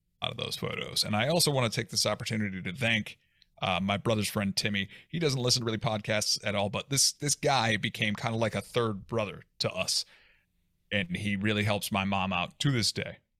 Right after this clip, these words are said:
Tim, if you're out there listening, I know you're probably not, but I love you, man. And thank you for everything you did. He helped my mom digitize all these old photos of my dad. And because of that, I used a lot of those when I was launching my podcast as, like,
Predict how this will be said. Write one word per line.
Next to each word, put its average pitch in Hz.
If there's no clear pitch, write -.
Tim, 127
if -
you're 107
out 107
there 110
listening, 104
I 98
know 95
you're 107
probably 120
not, 143
but -
I -
love 98
you, 87
man. 90
And 110
thank 98
you 95
for 98
everything 92
you 92
did. 92
He 127
helped 123
my 113
mom 107
digitize 135
all 104
these 98
old 98
photos 131
of 85
my 82
dad. -
And 104
because 185
of 117
that, -
I 110
used 107
a 113
lot 113
of 107
those 107
when 110
I 104
was 101
launching 127
my 95
podcast -
as, 98
like, -